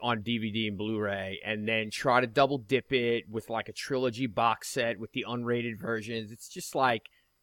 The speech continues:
it's not worth it. I mean, I, I think Richard did put it pretty well when he said, like, the novelty was cool,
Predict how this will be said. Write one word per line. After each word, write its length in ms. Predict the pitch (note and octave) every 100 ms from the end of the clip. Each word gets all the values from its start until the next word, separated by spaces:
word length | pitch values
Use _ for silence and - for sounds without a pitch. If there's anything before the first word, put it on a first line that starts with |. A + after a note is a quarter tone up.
| -
it's 180 | C#3+ G3+
not 220 | G3+ A2
worth 280 | G#2+ A2 G#2+
it. 140 | F#2+
I 40 | A#2
mean, 260 | B2 A#2+
I, 100 | C3+ -
I 100 | D#3
think 220 | E3 B2 -
Richard 420 | C3 C3+ - A2+
did 280 | B2 A2+ G#2 _ _ _ _
put 160 | - D#3
it 80 | B2+
pretty 200 | D3+ B2+
well 280 | A2+ A2+ G#2+
when 120 | A2
he 40 |
said, 260 | G#2+ C#3+ A#2+
like, 200 | A2 -
the 60 |
novelty 460 | A#2+ A#2 B2+ C#3 E3
was 160 | E3 -
cool, 360 | - F#3+ F#3